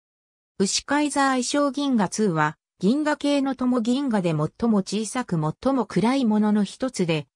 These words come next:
あり、合計の高度は太陽高度の約千倍しかなく、ほとんどの球状星団よりもずっ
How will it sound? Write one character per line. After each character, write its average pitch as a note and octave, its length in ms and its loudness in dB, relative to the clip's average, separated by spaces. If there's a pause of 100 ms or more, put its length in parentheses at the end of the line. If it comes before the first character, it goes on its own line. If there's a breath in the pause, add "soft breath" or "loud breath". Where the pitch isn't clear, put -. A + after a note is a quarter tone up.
(140)
あ G#3 160 0
り、 F3+ 200 -4 (200)
合 C4+ 220 2
計 D4+ 300 0
の C#4+ 120 0
高 C#4+ 240 0
度 F#3 120 2
は D#3+ 180 2 (240)
太 C4+ 320 0
陽 D4 220 2
高 C#4+ 260 0
度 G#3 120 2
の F#3+ 200 2 (220)
約 A3+ 240 -2
千 A#3+ 300 0
倍 B3+ 180 0
し - 100 -8
か F3+ 160 -2
な F3+ 120 -2
く、 - 240 -6 (200)
ほ F#3 140 0
と D4 160 0
ん E4+ 80 0
ど C#4 100 2
の E3+ 140 2
球 B3 260 -2
状 C#4+ 180 0
星 C#4+ 300 0
団 C4+ 260 0
よ B3+ 140 2
り G#3 120 2
も E3+ 140 2
ず D#3 120 -6
っ D3+ 40 -2